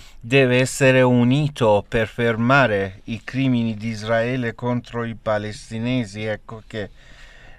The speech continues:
eh, ha chiesto il sommo Ayatollah Khamenei nel suo incontro con premier iracheno.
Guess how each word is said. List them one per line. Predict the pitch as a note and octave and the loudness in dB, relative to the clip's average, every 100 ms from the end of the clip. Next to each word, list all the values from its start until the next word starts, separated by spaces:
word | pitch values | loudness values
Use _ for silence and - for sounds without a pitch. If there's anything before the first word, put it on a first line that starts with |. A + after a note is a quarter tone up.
| - | -6
eh, | A2+ A2 | -2 2
ha | G#2 G#2+ - | 2 0 -4
chiesto | B2+ B2+ A#2 - A#2 G#2+ G2+ F#2 | 0 0 0 -4 -2 -2 -2 -6
il | G#2 G#2+ G#2 G2+ | -8 -6 -6 -6
sommo | - B2+ A2+ | -2 0 0
Ayatollah | G#2+ G2+ A2+ G#2+ A2 | -2 -4 -6 -4 -6
Khamenei | - A2+ A2 A2 A2 A#2 | -4 -6 -4 -6 -4 -2
nel | B2 A2 | -2 -4
suo | - B2+ | -6 -4
incontro | A2+ G#2+ A#2+ A#2 - A2+ | -4 -4 -4 -6 -6 -10
con | G#2+ A2+ G#2+ G#2+ - - - - - - | -8 -6 -6 -6 -14 -20 -20 -20 -20 -14
premier | - A#2 A2 A2 G#2 | -4 -2 -2 -2 -2
iracheno. | G#2 G2+ G2+ - B2 G#2 F2 | -2 -2 -4 -4 -6 -6 -10